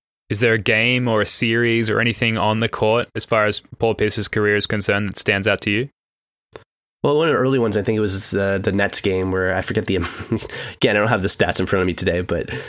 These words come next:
Speaker 2: the, uh, uh, we came back from some ridiculous deficit against them in the playoffs, and, uh, him and Walker were just lighting it up. I think they were down, like, twenty-five points heading into the fourth or something.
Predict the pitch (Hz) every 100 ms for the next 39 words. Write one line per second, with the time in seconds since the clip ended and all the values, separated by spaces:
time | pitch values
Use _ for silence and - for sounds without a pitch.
0 | - 123 - 165 127 113 104 - 64 71
1 | - 123 123 131 101 95 98 90 - 95
2 | 85 87 - 92 - - - - - -
3 | - - 98 85 - 90 - - - 92
4 | 87 92 87 85 87 85 85 - 82 82
5 | 85 - - - - - 85 80 80 -
6 | - - 98 87 85 87 - 82 85 90
7 | 85 82 80 85 92 113 131 92 82 85
8 | 82 82 - 90 85 92 82 - 92 -
9 | 95 90 87 87 - 87 90 90 - 87
10 | 90 87